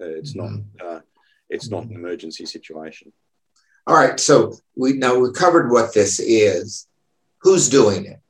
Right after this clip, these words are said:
Speaker 2: Where can you do this?
Speaker 1: Okay. So around the world currently, as of, uh, today, thirtieth of July, twenty twenty-one, there's twenty-four jurisdictions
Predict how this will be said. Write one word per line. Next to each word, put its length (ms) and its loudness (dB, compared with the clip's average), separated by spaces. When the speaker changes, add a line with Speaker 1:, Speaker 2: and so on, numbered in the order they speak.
Speaker 2:
Where 260 6
can 180 0
you 160 -2
do 160 -2
this? 480 -12
Speaker 1:
Okay. 340 0
So 280 0
around 360 -4
the 60 -4
world 440 2
currently, 600 -4
as 240 -6
of, 340 0
uh, 260 -4
today, 440 -4
thirtieth 440 0
of 60 -10
July, 440 -6
twenty 220 -6
twenty-one, 420 -6
there's 380 -6
twenty-four 840 -4
jurisdictions 1000 -6